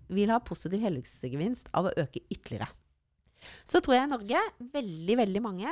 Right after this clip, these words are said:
hvis man ikke er av de som allerede har kastet seg på belgfrukttrenden, er det mange som har mer å hente for å spise enda litt mer belgfrukter. Fordi i belgfrukter er det så mye av disse betaglukanene som er helt sånne magiske fibre, som ja, kan være litt problematiske for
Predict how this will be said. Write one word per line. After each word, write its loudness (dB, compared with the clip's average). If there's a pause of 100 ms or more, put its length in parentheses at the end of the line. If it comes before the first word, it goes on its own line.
hvis -10
man 0
ikke 0
er 2
av 2
de 0
som -4
allerede 0
har 0
kastet -6
seg -4
på -6
belgfrukttrenden, -4
er 0
det -4
mange -8
som -6
har 0
mer 0
å 4
hente -4 (180)
for -6
å -2
spise -6
enda -2
litt -4
mer -4
belgfrukter. -4 (640)
Fordi -2
i -2
belgfrukter -4
er -4
det -8
så -8
mye -4
av -4
disse -4 (160)
betaglukanene -4
som -8
er -2
helt -10
sånne -4
magiske -4
fibre, -2 (260)
som 0
ja, 6 (100)
kan 2
være -6
litt -14
problematiske -8
for 0